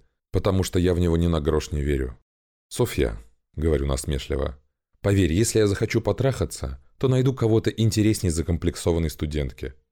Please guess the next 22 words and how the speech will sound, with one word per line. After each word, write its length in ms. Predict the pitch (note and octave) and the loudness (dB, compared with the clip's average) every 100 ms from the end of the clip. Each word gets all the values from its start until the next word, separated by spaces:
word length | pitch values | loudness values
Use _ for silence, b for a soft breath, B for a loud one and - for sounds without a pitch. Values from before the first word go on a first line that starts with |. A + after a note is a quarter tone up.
| _ - | _ -2
Поехали, 640 | G2+ G2+ F2+ C#2+ C2+ C#2 - | 2 2 0 -4 -6 -8 -4
мне 140 | G#2 | -2
все 160 | G#2+ A#2 | 0 0
равно 260 | A2+ A2+ | 2 2
туда». 400 | F2 C#2+ C2+ B1+ - _ _ _ _ _ _ | 0 -2 -2 -4 -10 _ _ _ _ _ _
Соня 260 | - G#2 G2 | -2 0 2
садится 400 | F#2+ F2+ - F2+ | 0 0 0 -2
следом 360 | - E2+ D#2 | 0 0 0
за 120 | D2+ E2 | 0 0
мной. 360 | D#2+ C2+ B1+ - _ _ _ _ - | 0 -2 -6 -12 _ _ _ _ -2
Вижу, 300 | G2 F2+ F2 | 2 2 0
что 160 | F2+ | 0
она 160 | E2 D#2 | 0 0
сердится, 480 | - F#2 F2+ - F2 | -2 0 -2 0 -2
но 100 | D#2 | -2
старается 500 | - D2+ D2+ - D#2+ | -2 0 0 0 -2
сдерживаться. 800 | D2+ D#2+ C2+ C2 - - C#2 - _ _ - | 0 0 0 -2 -4 -8 -12 -14 _ _ -4
Никак 320 | F#2 G#2 F#2 | -2 0 0
не 100 | F2+ | 0
пристегнет 520 | F2 E2+ E2+ F2 E2 | -2 -2 -2 0 -2
ремень 280 | E2 E2 D#2+ | 0 0 0
безопасности. 920 | D#2 D#2 - E2+ - C2+ - - | 0 0 0 -4 -4 -10 -8 -10